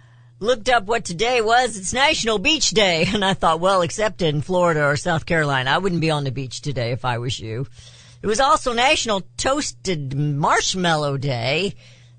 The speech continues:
I'm not sure about that one. You know, I'm never ready for summer to be over, and it's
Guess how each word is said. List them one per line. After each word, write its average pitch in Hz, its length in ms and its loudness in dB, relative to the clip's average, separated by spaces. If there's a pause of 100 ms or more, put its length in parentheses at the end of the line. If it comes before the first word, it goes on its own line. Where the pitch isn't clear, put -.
(420)
I'm 175 240 -6
not 190 200 -4
sure 170 160 0
about 123 300 -2
that 110 200 -2
one. 185 220 -4
You 214 80 -4
know, 220 80 -2
I'm 240 160 -2
never 233 200 0
ready 180 280 2
for - 120 -10
summer 175 300 -2
to 175 80 -2
be 180 160 0
over, 175 300 2
and 143 180 2
it's - 540 -8